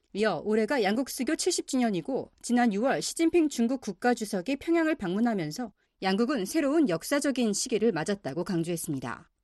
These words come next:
왕 부장은 방북 기간 동안 리용호 외무상과의 회담에 이어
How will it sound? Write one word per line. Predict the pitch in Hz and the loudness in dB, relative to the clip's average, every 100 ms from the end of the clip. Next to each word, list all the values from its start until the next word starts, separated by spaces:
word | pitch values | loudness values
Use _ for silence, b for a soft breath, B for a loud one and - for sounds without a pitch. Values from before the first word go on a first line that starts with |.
| _ _ _ | _ _ _
왕 | 180 196 | -2 0
부장은 | 226 220 233 247 | 2 2 2 0
방북 | 208 220 254 | 0 0 0
기간 | 269 247 240 | 0 2 2
동안 | 196 277 214 151 | 0 -2 -2 0
리용호 | 240 285 285 | 2 4 4
외무상과의 | 233 202 254 262 233 196 254 320 | 4 4 2 2 0 2 0 0
회담에 | 269 254 277 | 0 0 0
이어 | 170 262 - | -2 -4 -10